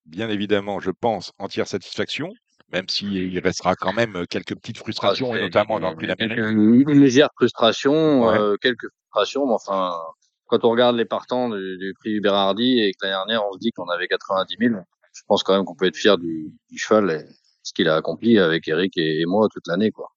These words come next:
Speaker 1: Hmm. Euh, euh, c-, a-, après ce, ce, ce, a-, enfin, on va, on va pas, on va parler de l'après après. Euh, a-, euh,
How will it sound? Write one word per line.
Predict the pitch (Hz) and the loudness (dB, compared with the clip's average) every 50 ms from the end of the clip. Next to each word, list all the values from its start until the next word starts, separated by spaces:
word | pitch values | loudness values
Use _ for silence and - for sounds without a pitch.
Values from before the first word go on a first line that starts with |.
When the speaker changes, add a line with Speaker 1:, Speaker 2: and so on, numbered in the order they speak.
| _ _ - | _ _ -20
Speaker 1:
Hmm. | 92 92 87 _ _ - _ _ _ - - | -20 -20 -20 _ _ -20 _ _ _ -2 0
Euh, | 117 117 120 - | 0 0 0 -4
euh, | 135 127 120 117 117 113 | -6 -6 -6 -6 -10 -12
c-, | - - - - | -14 -14 -12 -12
a-, | 131 131 - - | -12 -10 -4 -2
après | 135 123 - - 151 143 | -2 0 2 2 2 2
ce, | - - 135 127 127 | 4 4 4 4 4
ce, | 117 - - 127 131 123 117 117 117 117 117 110 113 107 107 107 104 95 | 4 2 2 2 0 0 0 -2 -4 -4 -4 -4 -6 -4 -4 -6 -6 -4
ce, | - - 113 110 | -6 -6 -6 -6
a-, | 98 107 117 107 - | -4 -4 -4 -4 -2
enfin, | - 113 110 - 117 101 - _ | 0 -2 -2 -2 -4 -12 -12 _
on | 104 98 90 | -10 -10 -10
va, | - - - - | -10 -12 -14 -14
on | 92 - - 104 95 | -12 -12 -10 -10 -10
va | 101 - | -6 -2
pas, | - 107 - - | -2 -2 -2 -4
on | 107 | -6
va | 104 98 | -6 -2
parler | - 110 107 117 110 | -2 -2 -2 0 -2
de | |
l'après | 117 107 - 131 | -2 -2 -2 -2
après. | 120 - 127 147 139 - - - - - 151 151 - - - | -2 0 0 -2 -2 -2 -8 -18 -14 -12 -12 -12 -12 -10 -8
Euh, | 101 101 98 101 92 71 | -6 -6 -6 -8 -8 -8
a-, | 76 101 107 - - 95 | -6 -6 -6 -6 -6 -8
euh, | 98 98 98 98 98 95 92 90 90 | -10 -8 -6 -4 -4 -4 -6 -8 -10